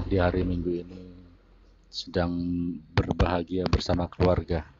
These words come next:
Amin ya rabbal alamin. Baiklah, di dalam video kali ini saya akan merespon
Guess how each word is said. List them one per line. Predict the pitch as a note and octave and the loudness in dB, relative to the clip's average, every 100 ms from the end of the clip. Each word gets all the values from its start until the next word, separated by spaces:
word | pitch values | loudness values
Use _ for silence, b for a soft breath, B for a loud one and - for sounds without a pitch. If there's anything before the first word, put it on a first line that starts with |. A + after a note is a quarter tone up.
| - | -6
Amin | E2 F2 E2 | -4 -2 -2
ya | E2 | -4
rabbal | E2+ F2 | -2 -4
alamin. | D2+ D#2+ D#2+ D#2 - - - _ _ _ _ _ _ _ B _ - | -4 -8 -10 -14 -20 -20 -20 _ _ _ _ _ _ _ B _ -4
Baiklah, | F#2+ - G#2 G#2 - _ _ _ _ _ - B B B _ | -4 0 0 -2 -10 _ _ _ _ _ -20 B B B _
di | F#2+ | 2
dalam | G2 G2 | 2 4
video | G#2+ G2+ G#2 | 2 4 4
kali | G2+ G2+ G2+ | 6 6 6
ini | A2+ | 4
saya | A2 G2 F#2+ G2 F#2+ F#2 | 4 4 4 2 0 -2
akan | - G2 F#2+ | 0 0 0
merespon | F#2 F#2 - - - - G2+ G2+ G2+ G2+ | 0 0 -2 -6 -6 2 2 2 -2 -10